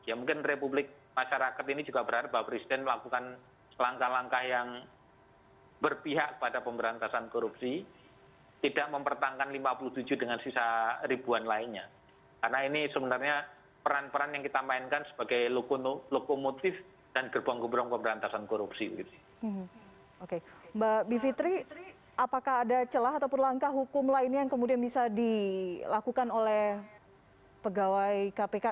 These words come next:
Speaker 2: Karena tadi Pak Giri sudah menyampaikan bahwa memang M A dan M K sudah mengeluarkan keputusan, itu adalah lembaga hukum tertinggi. Tapi apakah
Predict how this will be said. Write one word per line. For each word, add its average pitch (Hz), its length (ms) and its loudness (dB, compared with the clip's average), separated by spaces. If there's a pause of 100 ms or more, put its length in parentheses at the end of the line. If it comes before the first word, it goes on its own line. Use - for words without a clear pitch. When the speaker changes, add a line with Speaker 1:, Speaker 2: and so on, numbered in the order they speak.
(100)
Speaker 2:
Karena 247 200 2
tadi 311 280 2
Pak - 320 -2
Giri 269 160 2
sudah 247 200 2
menyampaikan 185 520 0
bahwa 196 240 2
memang 208 240 0 (520)
M 214 200 2
A 254 160 2
dan 214 200 0
M 202 160 0
K 220 280 0
sudah 208 200 0
mengeluarkan 190 320 0
keputusan, 202 640 -2 (160)
itu 190 160 -6
adalah 175 480 2
lembaga 175 600 0
hukum 165 200 -8
tertinggi. 185 480 -2
Tapi 247 240 -2
apakah 277 400 0